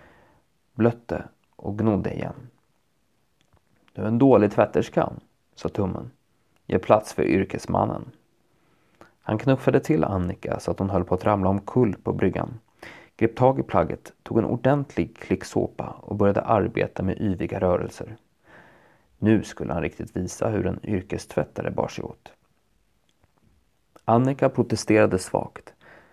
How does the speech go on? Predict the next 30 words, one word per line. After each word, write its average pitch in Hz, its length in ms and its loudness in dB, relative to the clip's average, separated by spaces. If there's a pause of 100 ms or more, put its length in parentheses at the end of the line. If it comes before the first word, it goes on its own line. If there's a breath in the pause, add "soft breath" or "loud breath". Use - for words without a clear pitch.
(540 soft breath)
Han 110 180 0
måste 120 220 4
vara 127 140 6
försiktig - 580 -2
med 90 200 -2
de - 60 -2
ömtåliga, - 640 -4 (240)
dyra 98 260 6
kläderna. - 540 -4 (1160)
Som 104 220 2
om 98 280 0
han 92 140 0
inte 92 220 -2
visste - 340 -4
det. - 160 -8 (760)
Han 113 240 4
hade 95 180 2
tvättat - 680 -4
det 92 120 -4
finaste 104 600 -4
silke - 540 -6
i 95 180 -6
venedisk 92 800 -6
tvål. - 380 -10 (800)
Hade 104 240 2
Annika 135 440 2
försökt 104 360 -2
sig - 100 -6
på - 200 0
det? - 220 -2